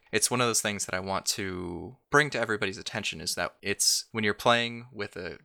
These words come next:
G M, often they are very rules, like, they know most of the rules, but they don't actually remember all of them, and you need to know your own character really well. And so when, when Mark was reading his ability, he said it grants an attack,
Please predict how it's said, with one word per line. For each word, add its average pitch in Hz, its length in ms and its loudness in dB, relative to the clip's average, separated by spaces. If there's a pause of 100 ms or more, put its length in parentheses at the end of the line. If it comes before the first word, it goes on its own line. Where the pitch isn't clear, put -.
(120)
G 110 200 -2
M, 101 360 -2
often 127 320 -2
they 110 160 -2
are 98 100 -4
very 95 680 -4
rules, 98 540 -2 (220)
like, - 180 -8
they 101 100 -2
know 101 580 -2
most 101 500 2
of 151 140 -2
the 170 120 -2
rules, 185 680 -2 (100)
but 104 80 -2
they 104 80 2
don't 110 180 0 (100)
actually 95 680 0 (140)
remember 95 460 0
all 64 220 0
of 67 100 -8
them, 64 320 -8
and 98 220 -4
you 98 100 2
need 98 200 -2
to 98 260 -2 (360)
know 98 300 2
your 95 220 4
own 85 140 2
character 110 440 2
really 131 220 -2
well. 151 320 -4 (120)
And 110 120 2
so 113 160 4
when, 104 200 0
when 104 200 0
Mark 107 240 4
was 95 180 -4
reading 131 400 0
his 95 500 2 (200)
ability, 107 640 0 (100)
he 113 100 2
said 98 240 4
it - 160 -2
grants 90 320 -2
an 80 140 -6
attack, - 460 -8